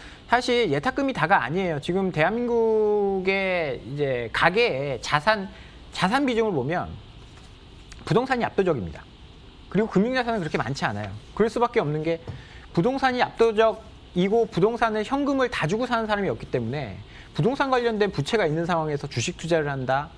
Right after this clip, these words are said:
뭐 아니면 예금을 많이 갖고 있는다, 그건 좀 어려운 일이지 않습니까?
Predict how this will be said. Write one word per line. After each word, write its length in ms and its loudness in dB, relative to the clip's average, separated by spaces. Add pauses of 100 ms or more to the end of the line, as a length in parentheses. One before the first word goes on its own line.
(300)
뭐 280 -2 (120)
아니면 340 0
예금을 320 4
많이 200 -2
갖고 220 -2
있는다, 320 -2
그건 200 0
좀 140 0
어려운 320 0
일이지 220 -2
않습니까? 500 -8